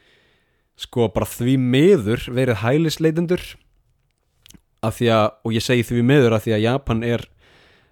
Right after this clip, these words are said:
ekki mjög samvinnuþýtt varðandi hælisleitendur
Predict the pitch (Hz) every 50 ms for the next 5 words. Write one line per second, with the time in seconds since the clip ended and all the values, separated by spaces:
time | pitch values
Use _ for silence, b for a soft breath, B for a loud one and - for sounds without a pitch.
0 | b b - 120 127 139 139 120 - - - - 156 139 135 135 143 151 151 135
1 | 120 - - 139 147 147 147 143 143 139 139 135 131 131 139 - _ _ _ -
2 | - - 147 127 - - _ - - - _ _ - 120 120 123 123 120 110 -
3 | 127 120 120 117 117 - - _ _ _ _ _ - 110 120 127 127 123 - 143
4 | 135 131 127 120 - -